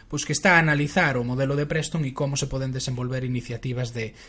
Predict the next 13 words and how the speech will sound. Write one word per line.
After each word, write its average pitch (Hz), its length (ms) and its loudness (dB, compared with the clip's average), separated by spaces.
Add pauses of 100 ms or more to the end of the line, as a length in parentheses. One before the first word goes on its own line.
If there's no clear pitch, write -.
(120)
de 131 160 -2
democracia 127 720 -2
económica 123 560 -6
local. 110 320 -6
Imos 208 160 2
facer 208 240 4
a 196 80 8
entrevista 190 400 2
en 165 80 -4
castelán, 156 480 -2
ides 135 160 -6
vos 139 160 -4
sorprender 143 640 -2